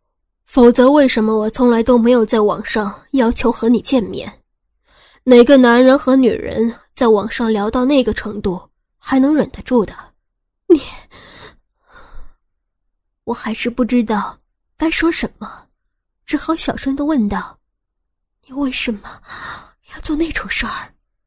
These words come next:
？”“还记得咱们隔壁班的大个儿吗？”孙伟反问了我一句。“有一次我和他喝酒的时候，他说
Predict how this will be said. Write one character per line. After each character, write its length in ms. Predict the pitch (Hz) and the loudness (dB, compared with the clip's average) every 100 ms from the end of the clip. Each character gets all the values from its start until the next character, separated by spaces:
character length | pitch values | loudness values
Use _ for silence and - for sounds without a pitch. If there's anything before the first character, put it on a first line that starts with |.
| _ _ _ _ _ _ | _ _ _ _ _ _
？”“还 180 | - 233 | -6 -2
记 140 | 233 233 | 0 0
得 100 | 220 | -2
咱 180 | 202 220 | -2 -2
们 100 | 233 | -2
隔 160 | 220 | -4
壁 160 | 214 233 | -2 -2
班 160 | 247 | -2
的 80 | 240 | -2
大 160 | 269 220 | -2 -2
个 100 | 294 | 0
儿 120 | 233 | 0
吗？” 320 | 202 - - _ _ _ _ _ _ _ _ _ | -4 -12 -20 _ _ _ _ _ _ _ _ _
孙 400 | - 269 254 254 | -4 0 0 0
伟 320 | 233 214 220 _ | -2 -4 -6 _
反 260 | _ 240 214 | _ -4 0
问 160 | 311 | 0
了 120 | 294 214 | 0 -2
我 100 | - | -8
一 160 | - | -10
句。 260 | - 214 202 - _ _ _ _ _ _ _ _ - | -6 -4 -6 -10 _ _ _ _ _ _ _ _ 0
“有 200 | 233 226 | 4 4
一 80 | |
次 340 | 240 262 220 226 - | 4 2 2 0 -8
我 80 | 226 | -14
和 160 | 220 208 | -10 -8
他 140 | 247 | -8
喝 180 | - 233 | -4 -4
酒 140 | - | -4
的 100 | - | -10
时 220 | - - | -12 -14
候， 340 | - - - _ _ _ _ _ - | -16 -16 -18 _ _ _ _ _ -2
他 180 | 247 | 0
说 400 | 247 262 226 233 | 2 2 4 2